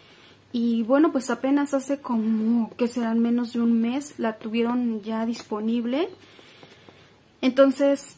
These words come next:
eh, pues la, la, la tenían ahí anunciada, anunciada, pero no,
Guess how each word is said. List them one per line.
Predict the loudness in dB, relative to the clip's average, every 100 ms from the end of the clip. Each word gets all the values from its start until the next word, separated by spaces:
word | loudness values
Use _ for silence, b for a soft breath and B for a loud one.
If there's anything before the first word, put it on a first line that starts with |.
| -12
eh, | -8 -6 -4 -6 -8
pues | -8 -4
la, | -2
la, | 0 -2
la | -2 -4
tenían | 0 4 4
ahí | 6
anunciada, | 4 2 2 0
anunciada, | 2 2 2 0 0
pero | 0 0 0
no, | 0 2 2 0 -2 -6